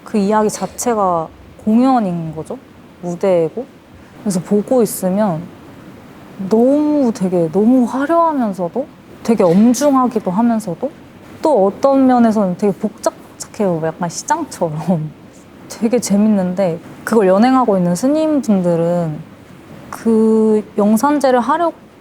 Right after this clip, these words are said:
일 년 동안 연습을 해서 이거를 한다, 이런 게 아니고 그냥 매일매일 수행은 하고 있는 건데 그 와중에 이제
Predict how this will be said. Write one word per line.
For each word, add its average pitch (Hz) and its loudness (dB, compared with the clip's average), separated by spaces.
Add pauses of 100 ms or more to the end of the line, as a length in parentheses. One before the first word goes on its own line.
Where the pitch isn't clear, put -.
(100)
일 269 -2
년 294 -2
동안 247 0
연습을 196 -2
해서 233 -4 (440)
이거를 202 0
한다, 240 -4
이런 233 0
게 190 -2
아니고 165 -6 (580)
그냥 208 -2 (380)
매일매일 240 0 (800)
수행은 285 -2
하고 277 0
있는 185 0
건데 170 -4
그 233 -2
와중에 185 0
이제 156 -4